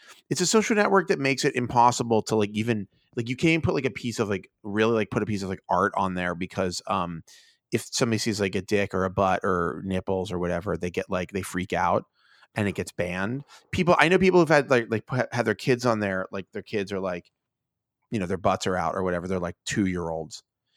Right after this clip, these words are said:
and it gets banned. It's like, what is going on? Like, this is the, one of my big problems with Apple.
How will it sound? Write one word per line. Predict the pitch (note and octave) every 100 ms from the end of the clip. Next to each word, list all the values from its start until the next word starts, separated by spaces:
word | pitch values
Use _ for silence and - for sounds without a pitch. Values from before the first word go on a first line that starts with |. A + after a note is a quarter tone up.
| _ _ A2+
and | G2+
it |
gets | G#2 -
banned. | G#2 F2 F2+ E2 E2 _ _ _ _ -
It's | -
like, | D#3+
what | A2+ F3+ F4+ - _ _ _ _ -
is | F#3+ D3+
going | C3+ D3+ C#3
on? | B2 C3 F#2 F#2 - -
Like, | G3
this |
is | A#3+
the, | E4
one | E4 G3+ F#4+
of |
my | C4
big | C3 D3
problems | F3 D3+ C3
with | A#2
Apple. | G2 C#3 - E2+